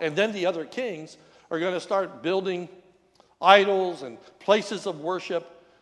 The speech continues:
They have forsaken the sole worship of God.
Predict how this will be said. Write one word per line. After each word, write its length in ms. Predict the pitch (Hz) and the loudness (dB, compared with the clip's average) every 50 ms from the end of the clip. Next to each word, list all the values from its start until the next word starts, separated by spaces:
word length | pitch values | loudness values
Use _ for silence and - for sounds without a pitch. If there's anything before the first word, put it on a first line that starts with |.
| _ _ - | _ _ -4
They 260 | 151 185 196 196 190 165 | 0 2 2 2 2 0
have 320 | 180 185 175 175 - - - - - | 0 0 0 0 -2 -6 -18 -14 -4
forsaken 1040 | - 202 190 185 190 - - 226 233 254 262 - - 175 151 131 120 131 156 180 - - _ _ _ _ _ _ _ _ _ _ _ _ _ _ _ _ _ _ - | 0 2 2 2 0 0 2 4 4 4 4 0 -2 -4 -4 -4 -4 -8 -12 -14 -18 -20 _ _ _ _ _ _ _ _ _ _ _ _ _ _ _ _ _ _ -2
the 120 | 180 175 | 0 0
sole 580 | - - 233 233 226 220 208 196 180 - - - 139 | 0 2 4 6 6 6 6 4 2 -2 -4 -8 -4
worship 580 | 151 180 208 202 - - 165 139 135 - - - - - _ _ _ _ _ _ _ _ _ _ _ _ | -2 0 0 0 -2 -4 -6 -6 -6 -6 -10 -20 -20 -20 _ _ _ _ _ _ _ _ _ _ _ _
of 160 | - 131 123 117 | -12 -12 -8 -4
God. 360 | 151 151 139 127 113 98 | -2 -2 -2 -2 -4 -6